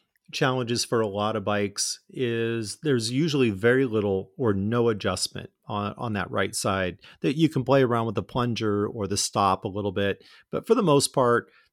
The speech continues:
there's not a lot of adjustment on the rear, the rear brake. Certainly you can buy a step for 'em. Uh, on some of the bikes, they'll have a, and your old Triumph had this, and also, uh, my old, uh,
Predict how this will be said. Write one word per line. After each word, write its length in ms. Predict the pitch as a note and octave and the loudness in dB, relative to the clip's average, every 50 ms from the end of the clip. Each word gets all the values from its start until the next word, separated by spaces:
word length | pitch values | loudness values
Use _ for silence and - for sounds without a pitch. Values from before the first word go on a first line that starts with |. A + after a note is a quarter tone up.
| _ - | _ 0
there's 180 | C#3 B2+ C#3 | 0 0 2
not 200 | D#3+ F3 F#3+ G3+ | 0 0 0 0
a 60 | F3 | 0
lot 220 | C3 B2 A#2 A#2 A2+ | 0 0 0 0 0
of 60 | G2+ | -2
adjustment 420 | G2 F2+ G#2 G2+ G2 - - G#2+ F#2+ | -2 -2 -2 -2 -2 -4 -6 -8 -6
on 120 | F#2+ F#2 | -6 -6
the 80 | F#2+ E2+ | -6 -4
rear, 300 | F#2 F#2+ F#2+ F#2 F2+ F2+ - - | -2 0 0 0 -2 -4 -6 -10
the 240 | F3 D#3+ C3 - B2+ | -10 -8 -6 -2 2
rear 160 | B2 A#2 G#2+ | 4 4 4
brake. 420 | F#2 B2 B2+ A#2 F2 D#2 - - - _ - - - - - - - - - - _ _ C#3+ | 6 6 6 4 4 2 -4 -12 -20 _ -20 -20 -20 -20 -20 -20 -20 -20 -20 -20 _ _ -2
Certainly 360 | - - F3+ F3 D#3+ E3 D3 | 4 4 4 4 6 4 2
you 60 | B2+ | 4
can 140 | - B2+ A2+ | 2 2 4
buy 160 | A#2 G2+ F#2 | 4 4 4
a 80 | F#2 - | 4 2
step 420 | - - - - D3 - - - | 0 2 2 2 2 2 0 -6
for 300 | - D3 C3+ C3+ C3+ C#3 | -2 0 2 4 4 4
'em. 240 | C3+ C3 C3 C3+ - - - | 2 0 -4 -8 -10 -10 -6
Uh, 220 | C3+ C3 A#2 G#2+ A#2+ | -4 -4 -4 -4 -2
on 240 | C3+ D3+ C#3 C3+ B2+ | 0 2 2 2 2
some 320 | A#2+ - - D#3+ E3 E3 | 0 2 4 4 4 6
of 60 | E3 | 4
the 80 | D#3 C#3+ | 4 4
bikes, 480 | A#2 B2+ B2 B2 B2+ B2+ B2+ - - - | 4 4 4 4 4 2 0 -2 -6 -2
they'll 180 | C3 A2+ G#2+ G#2 | -2 -2 -2 -2
have 640 | - - A2+ A2+ A2+ A2+ A2+ A2+ A2+ A2+ G#2 - - _ - | -4 -4 -2 -2 0 0 0 0 0 -2 -4 -6 -12 _ -4
a, 380 | B2 A2 A2 A2 A2+ A#2 A2+ - | -2 0 0 0 0 -2 -2 0
and 300 | D#3+ C#3+ B2+ A#2+ - - _ - G3+ F#3 - | 0 0 0 -2 -6 -14 _ -16 -16 -8 0
your 220 | D3+ C#3+ C#3+ D3 | 4 4 4 6
old 420 | - C#3+ C#3+ D3 C#3+ C3 B2+ C3 - - _ _ _ | 6 6 6 6 6 4 2 -6 -14 -18 _ _ _
Triumph 460 | - - C3 A#2+ G#2+ G2 F#2 - - | -2 0 2 2 2 0 -4 -6 -6
had 220 | A#2+ A2+ A2 G2 | -2 -2 -2 -2
this, 340 | F#2+ F2+ F#2 - - - - | -2 -4 -4 -4 -6 -10 -10
and 460 | - - C#3+ B2+ A#2+ A#2 A2+ A2 A2 | -8 -8 -6 -6 -4 -4 -4 -6 -2
also, 760 | - A#2 A#2+ A#2 - - A#2 A2 A2 A2 G#2+ A2 G#2+ G#2 G2+ - - - - _ _ _ _ _ _ A2 | -2 0 0 0 0 0 0 0 2 2 0 0 0 -2 -2 -6 -10 -20 -20 _ _ _ _ _ _ -8
uh, 100 | G#2+ G#2 | -8 -6
my 260 | A2 G#2+ A2+ A2+ A2+ A2+ | -4 -4 -2 -2 0 0
old, 340 | A2+ G#2+ G#2+ G#2+ G#2 G2 - | 2 2 2 2 0 -2 -6
uh, 440 | - - G#2+ G2 G2+ G#2+ A2+ G#2 | -10 -8 -6 -6 -6 -6 -8 -10